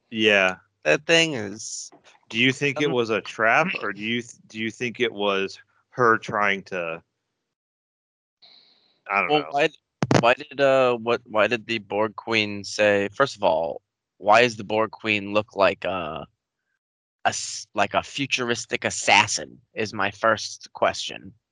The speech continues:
Speaker 1: She looked like the
Speaker 2: Like,
Speaker 1: assassin from Borderlands
Speaker 2: like,
Speaker 1: two.
Speaker 2: cr-, yes. Yep. The, the dude, Zero, I think
Speaker 1: Yeah,
Speaker 2: is
Speaker 1: Zero.
Speaker 2: Uh,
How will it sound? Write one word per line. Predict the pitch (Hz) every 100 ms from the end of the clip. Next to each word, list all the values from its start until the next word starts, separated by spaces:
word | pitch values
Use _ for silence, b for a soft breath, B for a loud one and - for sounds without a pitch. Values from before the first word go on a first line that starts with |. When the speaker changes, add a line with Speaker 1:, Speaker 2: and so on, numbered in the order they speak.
| _ _ _ _
Speaker 1:
She | - 156
looked | 165
like | 180 170
the |
Speaker 2:
Like, | 156
Speaker 1:
assassin | 104 127 117 - 143 127 123 127
from | - 113 104 98
Borderlands | 107 107 107 101 98
Speaker 2:
like, | 110
Speaker 1:
two. | - 101 90 90 - _ _ -
Speaker 2:
cr-, | - - -
yes. | 127 95 - - - _ _
Yep. | 123 120 _
The, | 165 107 101 95 - -
the | 104 98 98
dude, | 104 98 92 95 95
Zero, | 107 107 107 90 - _
I | 98
think | 98
Speaker 1:
Yeah, | 98
Speaker 2:
is | 101
Speaker 1:
Zero. | 104 90 87 _ _ _ _ _ _ _ _ _
Speaker 2:
Uh, | 104 107 98 101 101 98